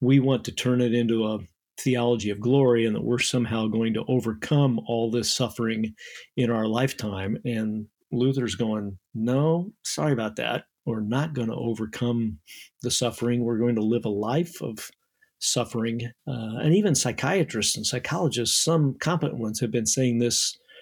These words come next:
for years. Uh, when I was a young man, uh, M. Scott Peck's book, The Road Less Traveled, was coming, was becoming the most popular kind of, well,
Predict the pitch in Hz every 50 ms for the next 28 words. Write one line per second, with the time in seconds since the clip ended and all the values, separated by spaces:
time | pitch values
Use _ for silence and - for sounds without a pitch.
0 | - _ _ _ - - 123 120 120 120 123 123 120 113 117 117 110 - - -
1 | - - 131 123 123 120 120 123 139 135 143 139 143 156 160 147 110 117 123 127
2 | - - - - 156 135 143 135 127 123 123 127 127 127 127 127 120 110 - -
3 | - - - - - _ - - 127 123 - 139 147 143 - - 156 143 - -
4 | - - 147 139 - - - - 131 120 110 - - - - _ - - 123 123
5 | 131 135 127 123 131 120 - - - 131 127 131 113 110 107 104 - 104 107 -
6 | - - - 127 117 117 113 107 104 101 87 - _ _ _ _ 131 123 - -
7 | - - _ _ _ - - - _ - 170 147 120 123 - 117 127 135 - 143
8 | 139 131 127 117 113 135 139 127 123 120 110 - - 127 123 123 - 127 117 107
9 | 113 110 107 107 - - - _ - - 123 117 113 113 - - 139 120 110 -